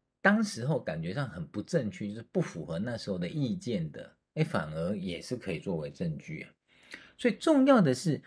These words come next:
我们怎么去把这些好像冲突、矛盾，或者是彼此可以互相，哎，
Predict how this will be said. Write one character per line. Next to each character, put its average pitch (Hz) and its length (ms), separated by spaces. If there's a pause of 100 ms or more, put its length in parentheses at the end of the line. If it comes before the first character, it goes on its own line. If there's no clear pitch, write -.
(140)
我 98 100
们 117 160
怎 95 180
么 80 200
去 - 180
把 170 220
这 175 260
些 143 320
好 170 300
像 - 400 (580)
冲 202 300
突、 107 180
矛 104 300
盾， 135 280
或 139 240
者 80 140
是 127 180
彼 107 300
此 160 180
可 104 200
以 95 100
互 143 240
相， 143 340 (520)
哎， 131 340